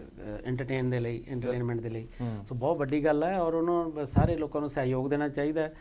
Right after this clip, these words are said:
Speaker 2: ਬਿਲਕੁਲ।
Speaker 1: ਮੈਂ ਤਾਂ ਜਿਵੇਂ, ਜਿਵੇਂ ਇਹ, ਇਹ, ਇਹ, ਅ, ਪ੍ਰਮੋਟਰ ਨੇ ਜਾਂ ਜਿਹੜੇ ਪ੍ਰੋਡਿਊਸਰ ਨੇ ਫਿਲਮਾਂ ਦੇ,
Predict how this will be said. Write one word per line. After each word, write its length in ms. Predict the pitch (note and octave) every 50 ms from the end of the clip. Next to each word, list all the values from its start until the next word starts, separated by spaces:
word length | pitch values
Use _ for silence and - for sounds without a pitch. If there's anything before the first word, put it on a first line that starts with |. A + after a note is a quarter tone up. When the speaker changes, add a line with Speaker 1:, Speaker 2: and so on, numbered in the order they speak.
| - - B2+
Speaker 2:
ਬਿਲਕੁਲ। 260 | C3+ C3 A#2+ B2 A2
Speaker 1:
ਮੈਂ 160 | C3+ D3+ E3+
ਤਾਂ 120 | E3+ F#3+ F3
ਜਿਵੇਂ, 300 | F3 F3+ F#3 F#3+ F#3+ F#3+
ਜਿਵੇਂ 520 | F#3+ D#3 F3 F3 F#3+ F#3+ F#3 F#3 F#3 F3+
ਇਹ, 60 | F3
ਇਹ, 280 | D#3 - E3+ E3 E3 D#3
ਇਹ, 280 | D#3 F3 E3+ E3+ E3
ਅ, 300 | D#3+ D#3+ D#3 D3+ D#3 D3+
ਪ੍ਰਮੋਟਰ 440 | D3+ - D3+ D3 D3+ D#3+ E3 F#3 F#3
ਨੇ 160 | F#3 F3+ F3+
ਜਾਂ 180 | E3+ E3+ F#3 F3+
ਜਿਹੜੇ 280 | E3 F3+ F3 F#3 F#3 F3+
ਪ੍ਰੋਡਿਊਸਰ 480 | F#3 - D3+ D3+ D#3+ D#3 - F#3 E3+
ਨੇ 100 | F3 E3+
ਫਿਲਮਾਂ 320 | C3 C#3+ D3+ E3 E3+ D#3 C3+
ਦੇ, 120 | A#2+